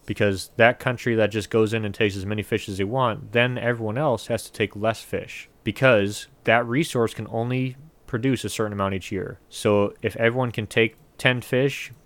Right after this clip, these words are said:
a year out of twenty countries, and nineteen f-, countries take ten fish, and one country takes thirty fish, you just depleted that resource,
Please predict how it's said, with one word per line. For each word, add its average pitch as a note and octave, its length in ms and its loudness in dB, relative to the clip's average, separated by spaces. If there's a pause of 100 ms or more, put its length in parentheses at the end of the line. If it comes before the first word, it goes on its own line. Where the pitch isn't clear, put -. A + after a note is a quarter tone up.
a A2+ 60 -2
year B2+ 500 0 (100)
out G#2 140 2
of G2 220 -2 (400)
twenty A#2+ 240 -2
countries, C3+ 600 -2 (140)
and G2+ 200 -2
nineteen A#2+ 420 2
f-, - 200 -14 (100)
countries B2+ 400 -2
take G#2+ 260 0 (140)
ten A#2+ 220 -2
fish, B2+ 540 0
and G#2 220 -4
one A2+ 180 0
country A#2+ 320 -4
takes - 280 -2
thirty A#2 260 0
fish, D3 460 -2
you G#2+ 100 -4
just A2 220 -4
depleted A#2 420 -4
that G#2 180 2
resource, G#2+ 640 -6